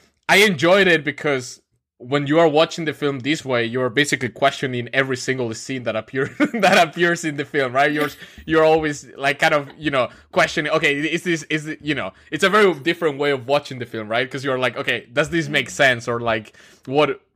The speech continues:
Speaker 1: um, so that i-, that, uh, that was actually very enjoyable, honestly. Um, if you actually put your, you know, your science hat on and you try to, like, scrutinize the film,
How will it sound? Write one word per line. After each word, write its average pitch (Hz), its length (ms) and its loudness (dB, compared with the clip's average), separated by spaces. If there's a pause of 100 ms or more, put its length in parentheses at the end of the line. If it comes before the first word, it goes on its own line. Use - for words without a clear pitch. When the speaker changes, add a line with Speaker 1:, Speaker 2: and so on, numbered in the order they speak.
Speaker 1:
um, 113 540 0 (280)
so 185 140 0
that 185 220 6
i-, 180 200 4
that, 175 240 4
uh, 170 240 2
that 214 140 4
was 175 100 0
actually 156 280 0
very 139 200 0
enjoyable, 120 420 -2
honestly. 101 460 -12 (500)
Um, 101 960 -6 (600)
if 156 80 -4
you 165 60 6
actually 185 320 2
put 160 200 -2
your, 139 340 -4
you 131 140 -6
know, 110 140 -6
your 120 180 -6
science 139 480 0
hat 131 300 0
on 107 480 -6 (400)
and 123 160 -4
you 135 100 -2
try 147 280 4
to, 143 180 -4
like, 123 360 0
scrutinize 127 840 -4
the 117 80 -8
film, 95 520 -4